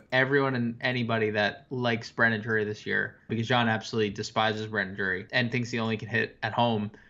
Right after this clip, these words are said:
At versus lefties this year, Brandon Drury has six home runs and fifty-seven at-bats, four nineteen woba.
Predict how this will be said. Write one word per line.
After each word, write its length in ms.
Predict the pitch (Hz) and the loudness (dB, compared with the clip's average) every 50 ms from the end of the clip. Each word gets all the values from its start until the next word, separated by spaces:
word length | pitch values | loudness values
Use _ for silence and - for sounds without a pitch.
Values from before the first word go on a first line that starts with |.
| - _ _ _ _ | -20 _ _ _ _
At 260 | 123 139 165 165 - - - | 4 4 4 2 -2 -6 -2
versus 320 | 143 175 - 175 - 175 | 0 0 0 0 -2 -2
lefties 380 | 175 175 175 175 - 156 131 117 | 0 0 -2 -2 -6 -10 -8 -8
this 240 | 127 120 110 - | -8 -10 -8 -6
year, 160 | - 123 120 117 | -4 -4 -4 -2
Brandon 320 | 113 127 131 131 127 123 | 0 0 0 0 0 0
Drury 300 | 123 131 127 123 117 113 | 0 2 2 2 2 0
has 240 | 110 117 113 110 - | -2 -2 -4 -4 -4
six 560 | - - - - - - - - - - - _ _ _ _ _ _ | -6 -4 -2 -2 -2 -2 -6 -12 -16 -16 -18 _ _ _ _ _ _
home 240 | _ - 170 165 151 | _ -2 0 2 4
runs 260 | 147 143 143 147 139 | 4 4 4 2 0
and 140 | 131 127 120 | -2 -2 0
fifty-seven 480 | 123 131 123 127 120 - 135 123 120 120 | 0 0 0 0 -2 0 0 0 2 2
at-bats, 340 | 113 113 117 107 113 110 - | 0 2 2 0 0 0 -4
four 320 | - - - 139 135 135 | -6 -2 2 2 2 2
nineteen 640 | 135 127 120 120 117 117 - - - 123 117 113 | 2 0 0 0 -2 -6 -8 -10 -8 -6 -6 -4
woba. 460 | 107 110 101 107 101 101 98 98 107 | -2 0 0 0 0 0 0 -2 -4